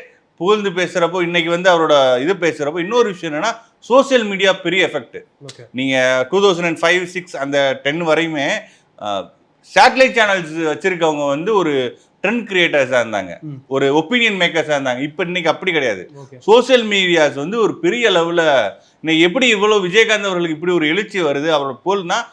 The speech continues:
Speaker 1: ஒரு ஸ்பேஸ் இருக்கு.
Speaker 2: ம்.
Speaker 1: சு-, சே-, சேட்டலைட் சேனலை தாண்டி எல்லா பிளாட்ஃபார்ம்ஸ் இருக்கு. சோஷியல் மீடியாங்கிற ஒரு நூறு பிளாட்ஃபார்ம் இருக்கு.
Speaker 2: ஓகே.
Speaker 1: அதுல எளிய மக்கள் தங்களோட கருத்தை போடுறாங்க. இதுல இருந்து தான்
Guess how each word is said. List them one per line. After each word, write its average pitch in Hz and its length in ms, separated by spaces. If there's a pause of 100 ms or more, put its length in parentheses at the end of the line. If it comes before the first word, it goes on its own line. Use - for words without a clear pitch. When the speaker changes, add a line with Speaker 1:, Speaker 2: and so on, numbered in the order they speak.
(200)
Speaker 1:
ஒரு 156 180
ஸ்பேஸ் 240 400
இருக்கு. 131 260 (380)
Speaker 2:
ம். 151 60
Speaker 1:
சு-, - 640
சே-, 156 220
சேட்டலைட் 208 340
சேனலை 185 260
தாண்டி 175 680 (280)
எல்லா 226 580
பிளாட்ஃபார்ம்ஸ் 220 400
இருக்கு. 143 220
சோஷியல் 185 340
மீடியாங்கிற 202 360
ஒரு 190 200
நூறு 208 340
பிளாட்ஃபார்ம் 208 340
இருக்கு. 101 320 (100)
Speaker 2:
ஓகே. 135 140
Speaker 1:
அதுல 247 420
எளிய 233 320
மக்கள் 208 300
தங்களோட 170 300
கருத்தை 165 320
போடுறாங்க. 127 420 (260)
இதுல 196 220
இருந்து 220 260
தான் 254 260